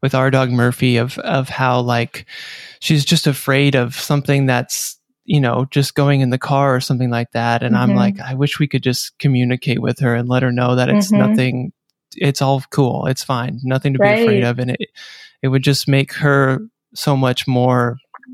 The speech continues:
Speaker 1: so much less stress for her, I think, if we could
Speaker 2: Mm-hmm.
Speaker 1: really get, you know, if we could do what you've done.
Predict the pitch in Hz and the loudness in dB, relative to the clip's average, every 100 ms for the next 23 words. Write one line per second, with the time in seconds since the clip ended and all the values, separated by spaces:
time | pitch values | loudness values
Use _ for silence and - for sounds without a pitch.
0 | - - - 170 160 - 143 135 - 127 | -18 -14 -4 0 0 0 0 0 -2 -2
1 | 120 - 120 117 131 127 123 120 127 - | -2 -4 -4 -4 -4 -6 -6 -6 -6 -4
2 | 117 214 190 202 196 - - - _ _ | -2 0 2 2 2 2 -4 -8 _ _
3 | 131 107 117 - 135 147 139 135 127 - | -4 -4 -6 -6 -2 0 0 2 2 0
4 | 120 123 - - | -2 -6 -8 -12